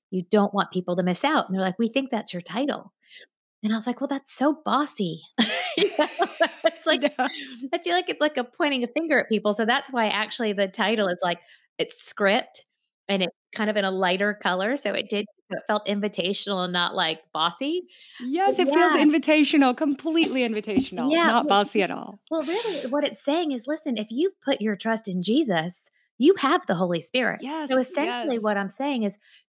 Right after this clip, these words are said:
Speaker 1: don't miss out on what you already have. It's not something you have to go find and, like, it's not a, you know, "Go find this thing 'cause you're missing out." It's like, you already have him, but do you know what you've been given in him?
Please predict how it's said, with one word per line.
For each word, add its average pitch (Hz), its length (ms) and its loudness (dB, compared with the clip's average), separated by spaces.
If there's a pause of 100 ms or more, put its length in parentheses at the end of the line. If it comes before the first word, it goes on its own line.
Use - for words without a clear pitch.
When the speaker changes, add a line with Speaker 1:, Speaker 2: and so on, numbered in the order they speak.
Speaker 1:
don't 294 260 4
miss 339 260 -2
out 294 200 0
on 240 100 0
what 220 140 -2
you 214 140 -2
already 226 300 0
have. 240 400 0
It's 185 160 -4
not 311 160 0 (100)
something 220 280 -4
you 233 100 2
have 220 260 -4
to 226 60 -2
go 208 240 4
find 220 560 -2
and, 190 160 -4
like, 190 160 0 (340)
it's 214 200 -6
not 247 220 2
a, 202 280 4
you 180 120 -8
know, 170 80 -10
"Go 233 220 0
find 220 340 -2
this 185 120 -4
thing 175 160 -8
'cause 190 180 -6
you're 190 80 -4
missing 185 380 -6
out." 226 160 -6
It's 196 120 -10
like, 185 120 -8 (320)
you 214 180 2
already 285 280 0
have - 380 -4
him, 160 240 -12 (320)
but - 160 -6
do 202 160 -6
you 349 260 2
know 202 300 4
what 214 220 2
you've 190 240 -4
been 170 240 -8 (140)
given 202 460 -8
in 277 220 -8
him? 311 300 -6